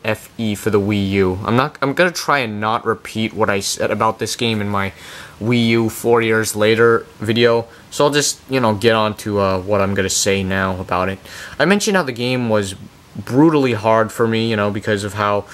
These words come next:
like, the bosses are and how, like, even if you use, like, this, you know, the healing items and the defense and off-,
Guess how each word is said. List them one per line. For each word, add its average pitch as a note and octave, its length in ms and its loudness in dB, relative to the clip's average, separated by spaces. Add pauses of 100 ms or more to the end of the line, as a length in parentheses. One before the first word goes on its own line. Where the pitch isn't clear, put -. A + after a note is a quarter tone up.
(400)
like, G#2 460 -2
the A2 120 -2
bosses A2 560 0
are G#2+ 300 4
and G2+ 160 -2
how, G#2 200 0
like, G2+ 240 0
even A2+ 280 0
if A2+ 240 -2
you A2 60 -2
use, G#2+ 320 -2
like, G2+ 280 0
this, - 340 0 (500)
you A#2+ 80 0
know, G2 140 2
the G2+ 100 0
healing A#2 560 0 (500)
items A#2 480 -2
and G#2 160 -2
the G2 140 -2 (320)
defense A#2 540 -2
and G#2+ 240 -2 (100)
off-, - 300 -2